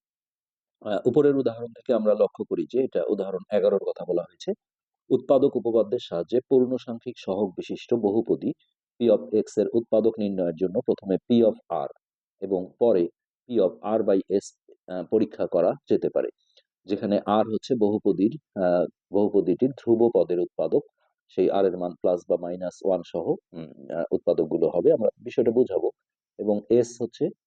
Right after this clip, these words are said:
বহুপদীটির মুখ্য সহগের উৎপাদক, সেই এস এর মানটাও প্লাস মাইনাস ওয়ান সহ হবে।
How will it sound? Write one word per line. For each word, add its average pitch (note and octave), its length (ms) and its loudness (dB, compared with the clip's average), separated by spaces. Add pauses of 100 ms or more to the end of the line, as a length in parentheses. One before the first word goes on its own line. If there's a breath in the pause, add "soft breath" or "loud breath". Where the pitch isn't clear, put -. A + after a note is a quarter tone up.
(240)
বহুপদীটির A2+ 760 0
মুখ্য A#2+ 400 -2
সহগের F#2+ 440 0
উৎপাদক, F#2 520 -2
সেই F3+ 260 0
এস G#2+ 200 2
এর F#2+ 120 2
মানটাও F2+ 360 -2
প্লাস F#2 300 0
মাইনাস D#2+ 380 -10
ওয়ান F2 200 -4
সহ A2+ 320 -12
হবে। - 160 -12